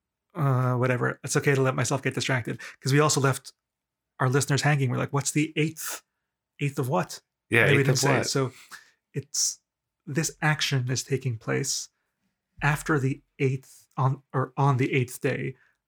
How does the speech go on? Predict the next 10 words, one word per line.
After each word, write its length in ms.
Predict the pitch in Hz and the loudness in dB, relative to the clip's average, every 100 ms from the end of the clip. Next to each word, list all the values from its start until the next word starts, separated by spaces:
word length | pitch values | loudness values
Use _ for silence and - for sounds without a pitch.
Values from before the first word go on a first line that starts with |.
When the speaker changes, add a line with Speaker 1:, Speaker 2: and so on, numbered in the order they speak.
| _ _ _ | _ _ _
Speaker 1:
after 360 | - 143 131 139 | 2 2 2 0
the 240 | 123 131 - _ - | 0 -2 -8 _ -10
consecration 840 | - 139 131 139 - 139 - 131 | 0 0 2 -2 0 0 0 -2
of 120 | 135 | -4
the 80 | 127 | -4
tabernacle, 600 | 135 143 135 143 - - | -4 -4 -2 -4 -6 -6
which 160 | 147 135 | -6 -4
we 60 | |
read 180 | 131 131 | -2 -2
about 300 | 127 151 - | -4 -4 -4